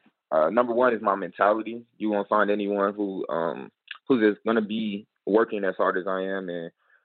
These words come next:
uh, attack everything that they're doing the way that I will. Um, and then also from a football standpoint, just my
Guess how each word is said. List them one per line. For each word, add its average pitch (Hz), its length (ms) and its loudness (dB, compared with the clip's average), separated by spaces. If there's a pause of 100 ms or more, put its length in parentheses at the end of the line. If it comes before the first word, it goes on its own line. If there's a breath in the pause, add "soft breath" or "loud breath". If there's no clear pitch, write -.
(120)
uh, - 240 4
attack 107 360 -2 (260)
everything 101 420 -6
that 90 120 -8
they're 87 120 -6
doing 98 320 -8
the 82 80 -8
way 90 160 0
that 87 120 -2
I 85 80 0
will. 90 360 -2 (520)
Um, 85 340 4 (120)
and 92 180 -4
then 98 180 0
also 101 640 2 (180)
from 87 320 -4 (120)
a 87 100 -4
football 95 380 4
standpoint, 101 680 0
just 92 280 2
my 90 280 2